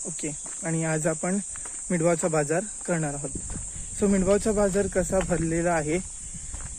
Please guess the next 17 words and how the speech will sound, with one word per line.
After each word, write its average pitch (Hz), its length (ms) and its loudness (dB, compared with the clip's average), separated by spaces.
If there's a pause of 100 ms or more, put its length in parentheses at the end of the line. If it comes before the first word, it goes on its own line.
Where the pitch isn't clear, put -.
(140)
ते 175 160 4
आज 160 260 4
आपण 165 260 0
बघणार 156 320 0
आहोत 165 220 0 (220)
आणि 160 340 0 (1400)
काय 208 160 6
काय 254 160 6
नवीन 214 300 6
आहेत, - 520 0
अ, 170 260 6
भाव 160 300 0
काय 180 220 0
आहेत 160 180 0 (100)
मिरच्यांचे, 156 600 -2
कारण 160 200 -2
म-, 160 300 0